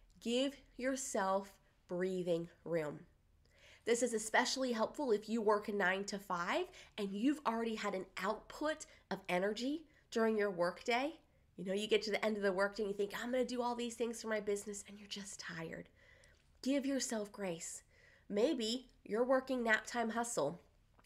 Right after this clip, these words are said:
and you know that your child approximately naps for an hour. Might not wanna rely on that. Give yourself thirty minutes of work time, and if you finish it in thirty minutes,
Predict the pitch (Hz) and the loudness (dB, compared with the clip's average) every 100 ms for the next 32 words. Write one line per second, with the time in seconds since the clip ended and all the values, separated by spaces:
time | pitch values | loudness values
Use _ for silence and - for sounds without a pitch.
0 | - 180 190 233 269 226 254 285 - - | -4 -4 -2 2 6 6 6 2 -8 -14
1 | - - 220 247 226 202 226 285 - - | -10 0 2 2 -2 0 2 0 -6 -16
2 | - 269 294 - 277 - 262 240 247 - | 4 6 6 2 2 2 0 2 0 -4
3 | - 226 220 202 190 165 - - _ _ | -2 0 2 2 0 -2 -4 -10 _ _
4 | _ _ _ _ _ _ _ 247 285 285 | _ _ _ _ _ _ _ -4 -2 -2
5 | - 247 233 226 208 196 170 - - - | -2 -2 -2 0 0 2 0 -2 -4 -8
6 | - - _ _ _ 233 233 254 - 220 | -10 -14 _ _ _ -2 0 0 -2 -4
7 | 214 - 220 208 202 226 208 202 202 196 | -4 -6 0 0 0 -2 -2 -2 -4 -4
8 | 156 175 - 220 240 277 - - - 220 | -4 -4 -4 -4 -4 -4 -12 -20 -10 -4
9 | 202 202 202 285 - 294 294 302 269 254 | -4 -4 -4 -4 -2 -2 0 -2 -2 -2
10 | 226 240 269 262 247 311 - | -2 0 -2 0 -2 -2 -6